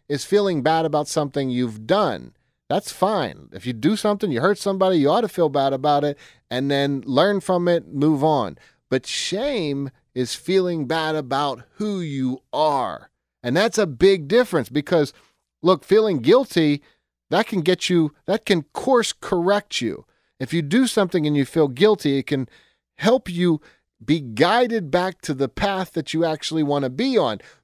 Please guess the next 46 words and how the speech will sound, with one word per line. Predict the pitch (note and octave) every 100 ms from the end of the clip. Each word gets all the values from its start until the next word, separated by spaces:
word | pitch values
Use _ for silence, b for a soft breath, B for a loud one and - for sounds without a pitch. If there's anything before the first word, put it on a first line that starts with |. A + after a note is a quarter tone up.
| -
But | C#3+
when | D#3 D#3
you | D#3 G3 E3+
do | C#3 D3+ A3
something | G3+ G3+ F3+ E3+ D#3+
and | C#3+
you | C#3
begin | C3 C3 A#2+ E3+ D#3
to | - C#3
feel | - D3 C#3 A#2+
shame | - - D#3+ D#3 C3 A#2
and | A2+
say, | - C3+ - -
"I'm | D#3+ F3+ E3 D#3
no | D3+ D3
good, | B2 A2 C3 B2+ F2 B1 _ _ _ _ A#2+
I'm | C3 D3
not | D#3+ D#3
a | C3+
good | D3+ B2+
person, | - D3 - A#2
I'm | C3
not | D#3 D3 B2
worth | C#3 E3 A#2+ _ -
anything," | C3+ B2 A2 A#2+ G#2 C2+ - _ _ _ _ C3
then | D#3
you | D3+ C3+
start | - C3 A#2+ -
to | A2
treat | - - D#3 - -
people | A#2+ - A#2 -
accordingly. | A2 - F3+ F#3 C3+ A2+ E2+
Because | G2 C3+ B2+
if | A#2+
I | C#3+ A#3+
feel | - D#4
like | B3 F3+ F3+
I'm | D#3+
no | D#3+ D3
good | C3 E3+ F#3+
and | D3+
I | D3+
feel | E3 F3+
like | D3+ C#3
I'm | C3+
worthless, | F#3 G3+ - D#3+ C#3+